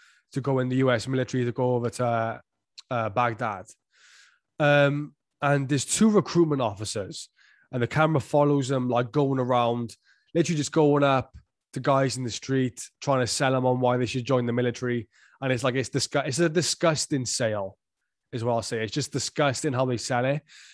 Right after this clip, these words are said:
But what was crazy is one of the recruitment officers, his last name was Cortman. Now,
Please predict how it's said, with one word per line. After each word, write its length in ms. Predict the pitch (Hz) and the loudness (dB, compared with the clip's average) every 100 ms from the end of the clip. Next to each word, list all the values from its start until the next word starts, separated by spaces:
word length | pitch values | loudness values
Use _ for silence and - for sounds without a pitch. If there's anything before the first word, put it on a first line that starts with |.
| - _ - | -20 _ 2
But 80 | |
what 200 | 139 196 | 6 6
was 140 | 240 - | 6 2
crazy 680 | - 165 165 156 120 95 92 _ _ _ - | 2 4 4 4 -2 -6 -10 _ _ _ -2
is 300 | 139 120 - _ _ _ | 0 0 -4 _ _ _
one 280 | 131 131 185 | -2 4 6
of 120 | 233 180 | 6 4
the 100 | 165 | 4
recruitment 500 | 151 - 143 135 139 | 2 4 2 2 0
officers, 640 | 131 131 - 143 165 - - _ _ - | 0 0 0 0 0 -2 -12 _ _ -4
his 180 | 143 127 | -2 2
last 400 | 170 208 160 156 | 2 4 2 0
name 440 | 147 113 107 110 _ _ - | 0 0 -4 -10 _ _ -4
was 160 | 127 | -4
Cortman. 720 | - - 151 156 - 117 90 - _ _ _ _ _ _ _ _ _ _ _ _ _ _ | -2 2 4 4 0 -6 -8 -12 _ _ _ _ _ _ _ _ _ _ _ _ _ _
Now, 460 | 151 170 175 156 | 2 4 6 4